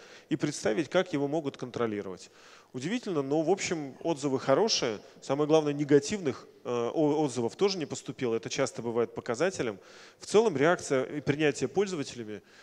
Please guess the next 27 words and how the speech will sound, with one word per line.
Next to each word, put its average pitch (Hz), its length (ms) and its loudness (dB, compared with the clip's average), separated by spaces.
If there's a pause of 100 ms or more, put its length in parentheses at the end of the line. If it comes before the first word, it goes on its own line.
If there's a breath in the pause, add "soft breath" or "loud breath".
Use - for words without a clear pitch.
(140 loud breath)
на 139 180 0
этот 139 180 -2
эксперимент 151 520 -4
оказались 131 580 -4 (100)
очень 127 280 -10
удачными. 98 500 -10 (640 loud breath)
Ну, 185 160 -2 (260)
к - 60 -14
сожалению, 151 420 -4
возможности 139 640 -2
весь 123 200 -4
ролик 131 320 0
не 123 80 -8
удастся 156 340 -2
сейчас - 180 -6
показать, 117 560 -4 (360 loud breath)
но 180 560 4
клиентам 165 460 0
нравится, 170 480 2 (120)
красиво, - 480 0
визуально, 147 680 2 (340 loud breath)
все - 220 0
выпрыгивает, 175 760 2 (260 loud breath)
много 156 360 6
цифр 190 340 0
показывает, 156 760 2 (240 loud breath)
позволяет 127 640 2